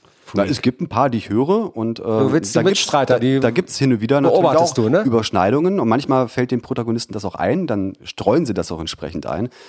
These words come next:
Speaker 1: Manchmal wissen sie es einfach nicht mehr. Also ich denke, von daher, da sollten wir nicht zu streng mit uns sein, aber ja.
Speaker 2: Nein.
Speaker 1: Also dann wäre die Idee, dass wir einfach mal eine Art von Sommerpause nutzen,
Speaker 2: Ja, aber da sind wir, lass uns das doch
Speaker 1: um,
Speaker 2: nicht
Speaker 1: um dann vielleicht das bisherige, äh,
Speaker 2: Genau, dann höre ich
Speaker 1: genau,
Speaker 2: noch mal
Speaker 1: äh,
Speaker 2: alle zehn
Speaker 1: ges-,
Speaker 2: Folgen.
Speaker 1: genau,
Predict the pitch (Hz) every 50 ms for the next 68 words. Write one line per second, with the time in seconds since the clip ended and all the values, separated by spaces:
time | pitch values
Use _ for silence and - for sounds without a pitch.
0 | - - _ _ - 80 87 - 110 104 95 101 107 - 107 90 85 - - 85
1 | - 78 78 78 78 - - 76 78 82 - _ _ _ _ _ _ _ _ _
2 | - - - 92 90 87 82 73 - 87 90 - 80 80 82 80 80 78 80 82
3 | 80 78 76 - 90 87 - 92 90 90 85 - 95 - - 107 123 135 127 117
4 | 117 107 - 110 110 107 92 87 87 85 80 80 80 85 95 110 - - - 78
5 | - - _ _ _ _ _ _ _ _ _ _ - 110 98 104 101 104 107 107
6 | 107 110 101 101 90 104 104 110 107 101 95 87 - - 92 82 78 92 - 98
7 | - - - 95 90 90 90 90 - - 87 87 87 69 71 80 - - - 85
8 | 85 82 95 95 104 110 110 110 - _ - - 95 92 95 95 98 90 87 95
9 | 107 117 160 180 196 220 214 214 208 262 233 208 165 185 185 180 202 214 226 170
10 | 147 175 220 247 262 285 285 262 - - _ _ _ - 139 151 165 165 151 -
11 | 135 139 143 147 143 135 - - - 123 120 - 113 - - 113 - - - 143
12 | 151 143 139 135 131 135 131 131 131 123 - 113 113 - - 160 165 160 139 131
13 | 131 123 113 123 185 226 - - 196 185 165 156 113 110 165 175 180 175 - -
14 | - 160 160 156 - - 135 135 135 117 101 92 95 101 101 98